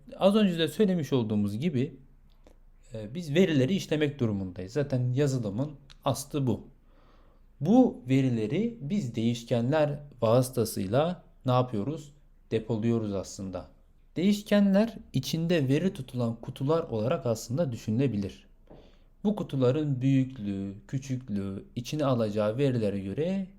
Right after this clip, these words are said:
değişiyor. Değişkenlerimizin temel olarak dört özelliği mevcuttur. Bir, değişkenin türü vardır.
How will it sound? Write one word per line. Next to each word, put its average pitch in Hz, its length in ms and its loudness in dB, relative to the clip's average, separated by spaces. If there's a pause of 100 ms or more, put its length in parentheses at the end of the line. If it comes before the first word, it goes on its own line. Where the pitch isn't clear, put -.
(160)
değişiyor. 107 500 -2 (1800)
Değişkenlerimizin 170 1160 -2 (160)
temel 190 240 8
olarak 185 420 4
dört 214 200 6
özelliği 143 480 2
mevcuttur. 123 580 -4 (600)
Bir, 214 340 -2
değişkenin 170 640 4
türü 147 420 2 (600)
vardır. 104 520 -4